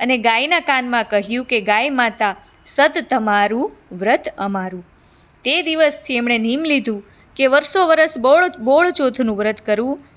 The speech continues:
તે દહાડે ખાંડવું નહીં, દળવું નહીં. બોળ ચોથનું વ્રત જેવું એ બધી ગોરણીઓને અને સાસુઓને ફળ્યું છે, એવું અમને ફળજો, એવી ગાય માતાની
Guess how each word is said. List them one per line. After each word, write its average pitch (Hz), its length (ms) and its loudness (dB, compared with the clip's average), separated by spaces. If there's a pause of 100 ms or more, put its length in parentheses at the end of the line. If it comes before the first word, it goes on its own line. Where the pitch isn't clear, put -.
તે 311 180 2
દહાડે 247 400 0
ખાંડવું 233 600 -4
નહીં, 233 340 -2
દળવું 233 440 0
નહીં. 208 380 -6 (580)
બોળ 302 220 4
ચોથનું 262 460 0
વ્રત 226 280 -2
જેવું 220 480 -2 (340)
એ 220 60 2
બધી 233 360 0
ગોરણીઓને 226 680 0
અને 208 140 -2
સાસુઓને 202 680 -4
ફળ્યું 240 380 0
છે, 277 300 -2 (320)
એવું 214 260 -2
અમને 233 280 0
ફળજો, 208 640 -4 (360)
એવી 220 200 -4
ગાય 214 320 0
માતાની 208 580 -4